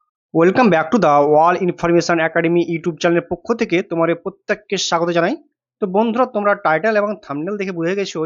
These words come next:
যে আমি কোন টপিক নিয়ে কথা বলতে চলেছি। তো জানো, সামনে এক্সাম রয়েছে ডাব্লিউবি, পিআরবির তরফ থেকে, ডাব্লিউবি কনস্টেবল এবং লেডি কনস্টেবল। তো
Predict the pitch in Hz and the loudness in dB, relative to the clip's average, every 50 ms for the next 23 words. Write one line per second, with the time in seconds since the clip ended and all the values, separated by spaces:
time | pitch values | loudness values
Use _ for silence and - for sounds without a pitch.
0 | 156 160 175 170 180 170 - _ - 175 190 202 - 196 180 175 190 196 185 175 | -6 -6 -6 -6 -6 -8 -10 _ -8 -8 -8 -6 -6 -6 -6 -6 -6 -6 -6 -6
1 | 180 175 160 151 - 175 175 180 175 185 170 - 165 175 180 - - 143 170 - | -4 -4 -6 -4 -4 -4 -6 -6 -6 -8 -8 -8 -8 -8 -8 -6 -8 -10 -10 -12
2 | _ _ _ _ _ _ _ _ _ _ _ _ _ - 269 226 185 196 202 220 | _ _ _ _ _ _ _ _ _ _ _ _ _ -8 -6 -2 0 0 0 0
3 | 247 233 - 190 185 196 208 226 208 175 165 160 165 156 196 190 190 196 196 208 | -2 -4 -4 -4 -4 -4 -2 -2 -2 -2 -2 -4 -4 -6 -4 -2 -2 -2 -2 -4
4 | 196 190 160 165 180 185 170 143 147 143 151 170 170 160 175 175 170 - - 156 | -4 -8 -8 -8 -10 -12 -10 -6 -6 -6 -4 -6 -6 -6 -6 -6 -8 -8 -8 -6
5 | 160 160 160 160 165 165 - 147 165 165 _ - 160 156 147 147 - _ _ _ | -6 -4 -4 -6 -8 -8 -8 -8 -8 -10 _ -12 -10 -8 -8 -10 -10 _ _ _
6 | _ _ _ _ _ _ _ _ _ - 143 139 156 170 165 165 165 165 156 156 | _ _ _ _ _ _ _ _ _ -8 -8 -6 -4 -6 -6 -4 -2 -2 -2 -2
7 | 165 160 - - 160 156 170 156 160 160 156 151 147 151 151 156 160 156 165 156 | -2 -6 -8 -6 -4 -4 -4 -4 -6 -8 -6 -6 -6 -6 -6 -6 -6 -6 -6 -8
8 | - 170 151 156 165 214 226 _ _ _ _ _ _ _ _ _ _ _ - 190 | -8 -8 -6 -6 -8 -8 -12 _ _ _ _ _ _ _ _ _ _ _ -6 -4